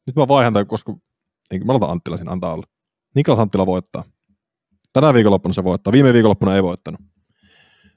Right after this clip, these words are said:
Ja mulla Väinö pääsee semifinaaleihin. Elikkä kahdentoista parhaan joukkoon.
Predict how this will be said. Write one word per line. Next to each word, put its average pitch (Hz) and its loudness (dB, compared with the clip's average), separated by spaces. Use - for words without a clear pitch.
Ja 113 2
mulla 143 2
Väinö 139 2
pääsee 107 0
semifinaaleihin. 95 -4
Elikkä 113 0
kahdentoista 110 0
parhaan - -6
joukkoon. - -16